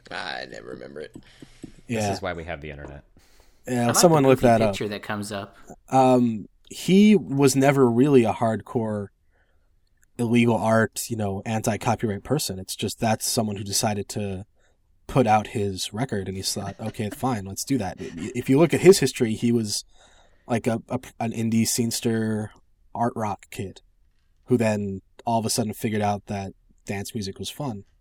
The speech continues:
Speaker 2: and did it in a, did dan-, he's, he's, is, to connect him back to previous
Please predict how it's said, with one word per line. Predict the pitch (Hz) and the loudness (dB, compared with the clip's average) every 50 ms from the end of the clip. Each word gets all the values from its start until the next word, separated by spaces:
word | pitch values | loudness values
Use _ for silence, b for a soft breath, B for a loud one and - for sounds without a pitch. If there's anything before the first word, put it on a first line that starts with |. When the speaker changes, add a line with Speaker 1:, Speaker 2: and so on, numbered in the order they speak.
| _ _ - | _ _ -12
Speaker 2:
and | 117 104 101 | -10 -8 -6
did | 110 104 101 | -4 -4 -4
it | 101 - | -4 -6
in | - 107 101 | -8 -8 -8
a, | 98 98 95 - _ _ _ _ _ _ _ _ _ _ _ _ _ _ - | -8 -8 -10 -12 _ _ _ _ _ _ _ _ _ _ _ _ _ _ -2
did | - 113 101 - | -2 -2 -2 -2
dan-, | 110 107 - - | -4 -6 -4 -4
he's, | 139 147 143 131 - - 175 147 - | -4 -4 -4 -2 2 2 2 2 2
he's, | - 127 170 160 - | 2 2 0 2 2
is, | - 139 - - - _ - b b b b - | 2 2 0 0 -2 _ -20 b b b b 0
to | - 180 | 0 2
connect | - 185 175 185 202 - - | 6 6 6 6 8 8 8
him | 190 | 8
back | 165 170 160 160 - | 10 10 8 8 6
to | 147 131 | 2 -2
previous | - - 147 135 135 127 113 104 - - - - - - | 0 2 2 6 6 6 6 6 4 -2 -2 -4 -8 -14